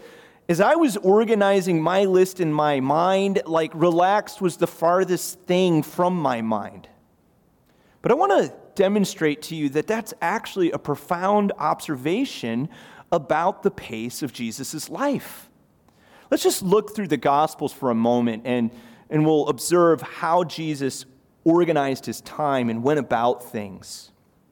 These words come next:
Notice this first observation. Luke three twenty-three tells us that Jesus began his ministry when he was about thirty years of age. Now, if you look at the background with that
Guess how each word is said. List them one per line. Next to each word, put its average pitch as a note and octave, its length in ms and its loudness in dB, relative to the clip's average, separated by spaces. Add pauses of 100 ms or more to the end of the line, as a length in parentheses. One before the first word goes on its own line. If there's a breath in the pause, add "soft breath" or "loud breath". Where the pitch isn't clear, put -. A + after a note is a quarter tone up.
(880)
Notice E3+ 240 2
this C#3 160 -4
first C#3+ 360 2
observation. A2 880 -6 (1080 loud breath)
Luke F#3+ 320 2
three D#3+ 320 -6
twenty-three B2+ 640 -4
tells G#2 380 -6
us G#2+ 180 -6
that A#2 180 -4
Jesus D3 520 -8
began A2+ 600 -6
his A2 300 -8
ministry A2 540 -6
when G2+ 200 -8
he A2 200 -8
was A2 180 -8
about G2+ 560 -10
thirty B2+ 280 -8
years G#2 600 -8
of G2 220 -18 (140)
age. - 640 -18 (1400 soft breath)
Now, F#3+ 60 2
if F3 40 -8
you B3+ 120 2
look F#4 140 2
at F#4 60 -2
the G3+ 80 0
background A#2+ 880 0
with A2+ 220 -4
that A2 260 -2